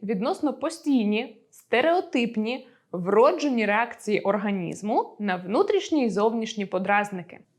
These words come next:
Прикладом безумовного рефлексу є виділення слини за потрапляння їжі у ротову порожнину. Інстинкт — це сукупність складних, спадково зумовлених стереотипних дій.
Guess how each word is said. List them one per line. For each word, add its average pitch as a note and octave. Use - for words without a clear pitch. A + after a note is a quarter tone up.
Прикладом B3+
безумовного A3+
рефлексу D#4
є A3+
виділення C#4
слини C4+
за G3+
потрапляння A3+
їжі D4+
у -
ротову G3
порожнину. F#3
Інстинкт — E4
це A#3
сукупність C#4
складних, A3
спадково F4
зумовлених A3+
стереотипних A3+
дій. F#3